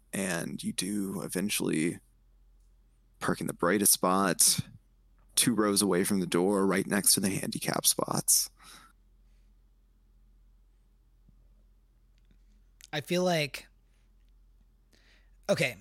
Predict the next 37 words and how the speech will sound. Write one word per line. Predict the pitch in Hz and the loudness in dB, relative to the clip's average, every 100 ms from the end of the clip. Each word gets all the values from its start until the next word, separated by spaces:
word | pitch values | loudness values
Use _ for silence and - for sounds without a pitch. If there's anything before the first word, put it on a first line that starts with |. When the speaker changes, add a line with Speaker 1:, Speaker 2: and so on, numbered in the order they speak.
| 180 | -4
Speaker 2:
so | - 185 | 0 0
he | 170 160 - | 0 -4 -2
exits | 196 190 196 175 | 0 0 0 -2
the | - | -4
car, | 185 160 139 139 139 135 131 - _ - | -2 0 2 2 2 0 -4 -16 _ -4
still | - - 175 | -2 2 2
feeling | 170 185 175 165 160 156 170 | 2 0 2 2 0 -2 0
like | 196 - | 0 2
he | 214 | 2
waited | 202 214 220 | 4 4 4
all | 214 202 | 4 4
that | 190 170 | 4 2
time, | - 175 170 170 | 0 2 2 0
but | 165 | 0
it | 143 | 0
didn't | 165 165 | -2 -2
feel | 143 180 170 160 151 | -4 -2 0 0 -2
untoward | 165 151 151 151 147 147 147 | -4 -4 -4 -2 0 0 0
'cause | 143 139 | -4 -2
it's | - | -2
like, | 151 156 | -2 -4
"Oh, | 240 208 | 0 4
I'm | 196 185 | 4 2
just, | 165 147 190 | -2 -4 -4
you | |
know, | 139 127 | -6 -6
I'm | 180 | -4
making | 160 147 | -4 -4
a | 139 | -6
good | 156 147 | -6 -4
choice. | 147 110 113 | -4 -4 -6
I'm, | 127 135 139 | -6 -8 -8
I | 151 165 | -6 -4
wanna | 190 180 | -4 -4
be | 185 | -6
close, | - 143 139 - | -4 -4 -4 -8
blah, | 143 151 | -6 -4